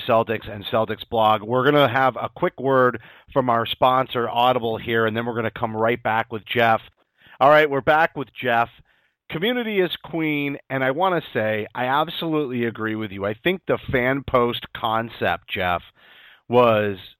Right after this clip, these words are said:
really, really key because I think, and I even remember this from the early days of Celtics Stuff Live, is people would call into the show and then it would create a personality and they'd be part of the show. And I feel like, look, not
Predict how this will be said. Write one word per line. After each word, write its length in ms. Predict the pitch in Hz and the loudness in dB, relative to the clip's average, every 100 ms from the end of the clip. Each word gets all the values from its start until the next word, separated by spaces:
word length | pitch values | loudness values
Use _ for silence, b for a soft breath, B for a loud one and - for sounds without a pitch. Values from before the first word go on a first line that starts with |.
| _ _ | _ _
really, 600 | - 120 135 165 185 175 | -20 -14 2 6 6 4
really 440 | 147 135 131 127 117 | 2 2 2 0 -4
key 300 | - 123 110 | -6 -6 -6
because 260 | 98 123 135 | -6 -2 -2
I 80 | |
think, 260 | 160 294 269 165 b b b | 0 -2 -4 -10 b b b
and 120 | 165 | 2
I 120 | 226 262 | 4 4
even 180 | 185 | 2
remember 380 | 160 156 156 147 | 0 0 0 -2
this 200 | 135 139 - | -4 -4 -8
from 140 | 120 | -10
the 160 | 113 117 | -6 -8
early 400 | - 143 143 135 | -8 -6 -4 -2
days 240 | 127 117 | -2 -2
of 100 | 123 | -8
Celtics 400 | - 139 131 123 - | -6 -4 -4 -8 -6
Stuff 180 | 127 - | -6 -4
Live, 320 | 135 131 131 | -2 -2 -2
is 80 | 117 | -8
people 300 | - 175 143 | -12 -10 -6
would 120 | 135 | -6
call 280 | - 147 135 | 0 0 2
into 140 | 127 110 | -2 -6
the 60 | |
show 460 | 113 - 208 202 190 | -4 2 4 6 4
and 80 | 143 | 0
then 100 | 123 | -4
it 40 | |
would 120 | 120 | -8
create 300 | - 131 131 | -10 -8 -6
a 40 | 117 | -6
personality 840 | - 135 - 127 143 151 143 135 | -6 -6 -6 -4 0 0 0 -2
and 100 | 120 | -2
they'd 140 | 113 | -6
be 120 | 110 | -8
part 360 | - - 165 165 | -12 -2 2 2
of 60 | 131 | 0
the 80 | 123 - | -6 -2
show. 380 | 139 104 78 76 b b b b b | 0 0 -2 -8 b b b b b
And 120 | 127 | 2
I 100 | 127 | 2
feel 300 | - 147 147 | 2 2 6
like, 300 | 139 120 117 143 | 6 4 0 -2
look, 240 | 135 113 - | 0 0 -2
not 360 | 113 131 139 | -2 0 -2